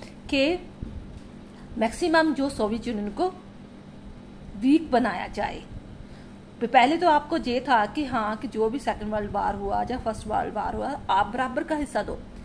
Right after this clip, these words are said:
कि हम चारों ने युद्ध लड़ा है, चार मित्र जो देश है मिलकर युद्ध कर रहे हैं, तो चारों का हिस्सा ब-, equal बंटवारा होना चाहिए था। लेकिन उसमें भी आप हमें चार परसेंट दे रहे हो, तो वो भी ख़त्म कर रहे हो।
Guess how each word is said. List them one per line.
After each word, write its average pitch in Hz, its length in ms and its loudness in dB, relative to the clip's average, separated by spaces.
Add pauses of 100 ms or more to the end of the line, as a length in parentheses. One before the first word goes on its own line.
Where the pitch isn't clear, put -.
(280)
कि 247 60 -2
हम 285 140 2
चारों 269 340 4
ने 349 100 4
युद्ध 240 240 0
लड़ा 185 340 0
है, 185 200 -4
चार 247 260 2
मित्र 247 360 -2
जो 233 200 -2
देश 208 300 -4
है 240 140 -2
मिलकर 254 380 -2
युद्ध 220 140 -4
कर 208 180 -4
रहे 180 260 -8
हैं, 180 320 -6 (340)
तो 320 60 -6
चारों 302 300 6
का 359 140 4
हिस्सा 302 280 2
ब-, 269 220 -4 (480)
equal 381 400 4 (460)
बंटवारा 226 360 4
होना 208 240 0
चाहिए - 340 -6
था। 196 240 -8 (380)
लेकिन 262 260 0
उसमें 320 360 0
भी 359 100 6
आप 294 280 6
हमें 294 180 2
चार 214 240 4
परसेंट 233 320 -2
दे 269 140 2
रहे 285 100 0
हो, 330 60 -2
तो 359 80 0
वो 226 180 4
भी 226 120 -6
ख़त्म 208 300 -6
कर 196 180 -2
रहे 190 200 -6
हो। 262 240 0